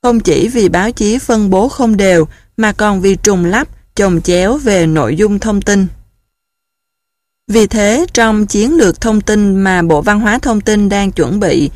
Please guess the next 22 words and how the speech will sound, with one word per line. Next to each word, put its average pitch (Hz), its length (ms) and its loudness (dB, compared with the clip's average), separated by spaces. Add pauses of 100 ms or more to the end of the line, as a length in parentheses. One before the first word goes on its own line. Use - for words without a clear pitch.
(200)
sẽ 147 320 -4
đặt 208 220 -2
vấn 202 200 0
đề 202 220 0
quy 220 220 0
hoạch, 220 240 -2 (280)
sắp 254 240 -4
xếp 247 340 -2
lại 127 280 -2
báo 170 220 0
chí. 226 340 2 (2250)
Lâu 226 180 0
nay 220 380 0
chúng 233 220 0
ta 214 240 -2
cứ 226 180 -2
nghĩ 180 320 -2
quy 220 240 -2
hoạch 208 280 -2 (240)
hay 208 260 -4
quản 135 260 -4
lý 202 340 0